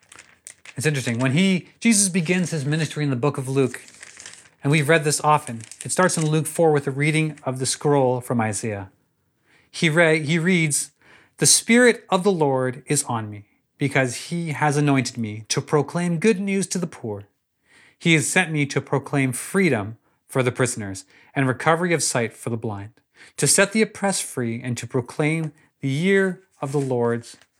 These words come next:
favor." Jesus has come to set the oppressed free.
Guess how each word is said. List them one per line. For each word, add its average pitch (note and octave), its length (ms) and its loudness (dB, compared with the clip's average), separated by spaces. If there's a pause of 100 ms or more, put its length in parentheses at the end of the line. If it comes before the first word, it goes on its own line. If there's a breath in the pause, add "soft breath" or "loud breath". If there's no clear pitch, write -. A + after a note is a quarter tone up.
(260)
favor." F#2 460 -6 (2750)
Jesus D3 420 -2
has B2+ 140 -6
come G#2 600 -6
to A#2 100 -8
set - 420 -4
the A2 100 -10
oppressed - 520 -8 (140)
free. G2+ 500 -14